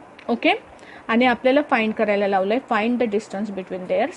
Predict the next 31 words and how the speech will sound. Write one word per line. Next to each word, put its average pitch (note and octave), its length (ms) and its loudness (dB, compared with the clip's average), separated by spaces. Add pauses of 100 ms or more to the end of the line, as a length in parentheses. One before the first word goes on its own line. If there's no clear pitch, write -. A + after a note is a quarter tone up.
centers. G3 480 -8
काय - 140 2
कराल? B3+ 300 0 (1300)
Distance G#3+ 460 -2
will A#3 200 -4
be B3+ 120 -2
the B3+ 100 -2
subtraction - 540 -8
of F#3+ 140 -10 (120)
their A3 160 0 (540)
radius. A#3 380 0 (480)
तर A#3 60 -2
इथे B3+ 180 0
आपण C4+ 220 4
पहिले B3 300 2
लिहून A3 220 0
घेऊया. G#3 300 -2
Here, A#3 380 2 (840)
suppose A#3 300 0 (720)
आर G#3+ 200 0
वन C4+ 200 2
equal C4 400 2
to D4 60 0
three A3 440 -8 (120)
point G3 140 -4 (140)
five G3 180 -2 (120)
centimeter, B3 580 -2 (1400)
आर G#3 200 0 (100)
टू C4 100 0
equal B3+ 320 0 (100)
to C#4+ 60 0